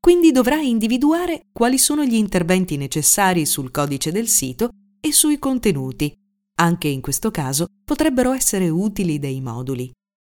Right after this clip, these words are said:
Infine, ricorda di fare una valutazione della user experience, quindi di come ogni pagina dovrebbe funzionare per offrire l'esperienza migliore per l'utente. La scelta della piattaforma di sviluppo,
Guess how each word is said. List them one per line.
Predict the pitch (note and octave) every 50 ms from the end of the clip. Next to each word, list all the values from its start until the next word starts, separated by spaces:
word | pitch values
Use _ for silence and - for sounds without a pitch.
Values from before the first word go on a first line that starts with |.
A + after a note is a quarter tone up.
| _ _ _ _ _ _ _ _ _ _ _ -
Infine, | E3+ F3 F3 F3 F3 - G3+ A#3+ C4 C4+ C#4 - - - -
ricorda | - C#4 D4 C4+ - C4+ C#4 D4+ D4+ C4 C4+ C4
di | A3 A3
fare | - C#4 C#4 C4+ B3+ A#3+
una | A3 G#3 G3+ G3
valutazione | E3+ F3+ F3+ F3+ F3+ E3+ D#3+ - - - A#3+ A#3 A3+ G3+
della | E3 D#3 C#3 C3+ C3+
user | C3 C3 D3 F3 F#3+ F3+ F#3 F3+ E3+
experience, | F3+ F3+ - - - C4+ A#3 - C#3+ C3+ C3 C3 C3 - - D3 C3+ - _ _ _ _ _ _
quindi | _ - D#3 D3+ D3+ D#3+ F3+ F#3+ A#3+ - - _
di | A3+ A3+ B3+ C4
come | - - F#4+ F#4+ F4 D4 B3+
ogni | C#4+ F4 F4 D#4 B3 F#3
pagina | G3 G3+ F3+ G#3+ C4+ C4+ D4+ C#4+ C#4+ C4+
dovrebbe | A3+ G#3+ G3+ G#3+ A#3+ G#3+ G3 G3
funzionare | G3+ G3+ D4+ D4+ B3+ - F3+ D#3 D3 C#3 C#3 D3+ F3 G3+ F#3+ - - -
per | - D#4 D#4
offrire | C4+ A#3 - - - A3 A3+ A3+ G#3 G3 F3+
l'esperienza | E3+ D#3+ D#3 - - D#3 C#3+ D3+ D#3 F3 F#3 - - E3+
migliore | D#3 C#3+ C#3 C#3 C#3 D3 D#3 E3 F3 E3
per | - - C#3+ C3
l'utente. | B2+ C3+ B2+ - C3+ C3 C3 C3 C3 - - D3+ - _ _ _ _ _ _ _ _ F3
La | F#3 G3 F#3+
scelta | F#3+ - - C#4 D#4+ D#4+ - F#4 F4
della | B3+ A3+ F3+ D3+ D3
piattaforma | - A3 C4+ - - - - - F3 F#3 B3 C4 C#4
di | B3+ B3 B3+
sviluppo, | A3 A#3 C#4+ C#4 B3+ D#3 B2 - - - C3+ B2+ - - _